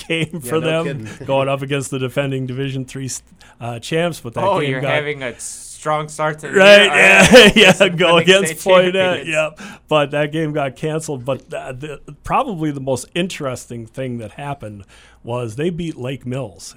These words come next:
Speaker 1: who was
Speaker 2: Whew.
Speaker 1: kinda pegged for second in the conference. The interesting thing was they threw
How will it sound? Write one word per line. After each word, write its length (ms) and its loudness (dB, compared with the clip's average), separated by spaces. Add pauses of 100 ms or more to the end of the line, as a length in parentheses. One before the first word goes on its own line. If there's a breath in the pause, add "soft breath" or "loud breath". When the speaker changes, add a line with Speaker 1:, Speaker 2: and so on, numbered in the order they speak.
Speaker 1:
who 520 -6
was 800 -12
Speaker 2:
Whew. 140 -18
Speaker 1:
kinda 240 -6
pegged 320 -6
for 140 -8
second 480 -10 (120)
in 300 -12
the 60 -14
conference. 580 -16 (420 loud breath)
The 180 -16
interesting 720 -8
thing 260 -18
was 260 -18
they 300 -10
threw 680 -10